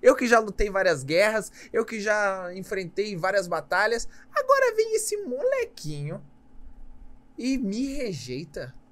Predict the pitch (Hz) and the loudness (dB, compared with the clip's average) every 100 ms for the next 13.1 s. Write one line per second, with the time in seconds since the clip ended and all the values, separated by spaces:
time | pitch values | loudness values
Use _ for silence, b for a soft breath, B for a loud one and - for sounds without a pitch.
0 | _ _ _ 160 - 208 175 165 226 - | _ _ _ -6 2 2 2 -2 -2 -4
1 | 220 - 190 170 151 156 202 - 214 269 | -6 -8 -10 -12 -12 -12 -14 -14 -14 -14
2 | - 151 131 - - - - - _ _ | -14 -14 -16 -18 -20 -20 -20 -20 _ _
3 | - 147 170 185 143 123 - - - - | -10 -8 -6 -6 -6 -8 -12 -16 -20 -20
4 | - - 147 143 135 120 151 185 127 110 | -20 -8 -6 -6 -4 -2 -2 -4 -6 -8
5 | - 113 107 107 101 123 185 120 107 120 | -12 -8 -6 -6 -8 -8 -8 -8 -8 -8
6 | 104 117 135 196 - - - _ 123 113 | -8 -8 -10 -10 -14 -20 -20 _ -10 -8
7 | 120 156 214 _ _ _ - _ - 143 | -8 -10 -12 _ _ _ -20 _ -14 -10
8 | 180 277 202 - 113 107 98 98 104 - | -8 -8 -8 -8 -10 -8 -10 -10 -12 -12
9 | 156 214 370 - _ _ - 160 170 160 | -10 -8 -8 -12 _ _ 0 4 6 6
10 | 135 110 104 95 110 113 104 101 92 98 | 4 2 0 -2 2 2 0 -4 -2 -4
11 | 156 208 349 _ - 170 226 240 285 - | -6 -10 -16 _ -10 -10 -8 -10 -10 -8
12 | - _ b b b b 135 143 190 214 | -12 _ b b b b -8 -4 -2 -2
13 | 147 | -4